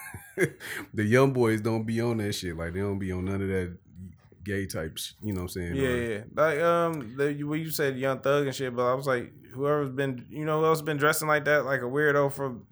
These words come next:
Speaker 2: back then, is fucking Andre three thousand.
Speaker 1: Yeah, but Andre, well, yeah, but he did it in a weird way, not in a,
Speaker 2: Nah, hey,
Speaker 1: a
Speaker 2: you might, you might
Speaker 1: drag
Speaker 2: be
Speaker 1: kinda
Speaker 2: sleeping with
Speaker 1: way.
Speaker 2: a man. <laughs>
Speaker 1: Yeah, yeah,
Speaker 2: Yeah.
Speaker 1: that, that was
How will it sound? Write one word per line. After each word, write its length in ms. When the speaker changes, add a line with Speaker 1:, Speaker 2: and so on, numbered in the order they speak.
Speaker 2:
back 260
then, 220
is 80
fucking 360
Andre 360
three 140
thousand. 420
Speaker 1:
Yeah, 240
but 180
Andre, 420
well, 420
yeah, 460
but 340
he 220
did 200
it 120
in 140
a 80
weird 420
way, 360
not 340
in 180
a, 180
Speaker 2:
Nah, 280
hey, 220
Speaker 1:
a 100
Speaker 2:
you 60
might, 160
you 60
might 140
Speaker 1:
drag 180
Speaker 2:
be 60
Speaker 1:
kinda 120
Speaker 2:
sleeping 460
with 140
Speaker 1:
way. 40
Speaker 2:
a 20
man. 560
<laughs> 60
Speaker 1:
Yeah, 380
yeah, 260
Speaker 2:
Yeah. 80
Speaker 1:
that, 240
that 160
was 300